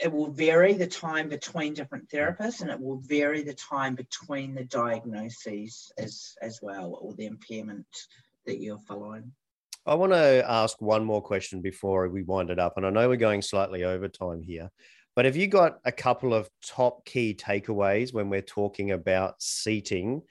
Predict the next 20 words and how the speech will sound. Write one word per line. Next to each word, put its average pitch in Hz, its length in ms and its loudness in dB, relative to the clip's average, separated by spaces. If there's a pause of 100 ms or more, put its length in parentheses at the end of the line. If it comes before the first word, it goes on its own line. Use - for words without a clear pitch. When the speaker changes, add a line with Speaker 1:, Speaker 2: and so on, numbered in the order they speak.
(240)
Speaker 2:
specialized 104 760 2
seating 101 600 -4 (100)
in 104 500 -2 (120)
a 90 240 0
vehicle? 87 580 -6
So 110 160 -2
let's 131 260 2
say 104 260 4
it 98 100 2
is 101 160 -2
actually 101 380 -4
wheelchair 98 640 0 (340)
going 101 300 2
into 107 260 -2
the 92 100 -4
back 101 300 2
of 98 140 0
a 90 60 -4
van 110 460 4
or, 92 200 0